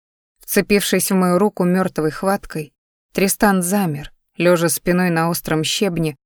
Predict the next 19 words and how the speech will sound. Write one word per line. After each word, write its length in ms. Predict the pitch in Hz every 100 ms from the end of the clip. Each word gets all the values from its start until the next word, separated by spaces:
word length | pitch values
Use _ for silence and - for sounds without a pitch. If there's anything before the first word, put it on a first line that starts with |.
| _ _ _
покрывающем 840 | 175 - 196 226 208 175 196 170 - -
всю 240 | - 180
обочину. 640 | 165 151 139 - 175 175 - _ _ _ _ -
Стоя 320 | - - 208 196
перед 280 | 208 202
ним 180 | 202 196
на 80 | 190
коленях, 560 | 190 190 226 165 - - -
абсолютно 540 | 180 - 240 269 214
не 160 | 214 202
обращая 460 | 190 202 - 208
никакого 640 | 208 247 - - 185 151 156
внимания 520 | 170 175 190 175 160
на 140 | 160
впивающиеся 880 | - 190 180 196 175 - 170 156 175
в 40 |
мое 240 | 170 185 190
предплечье 680 | - 160 - 185 180 - 156
пальцы, 540 | 196 196 - -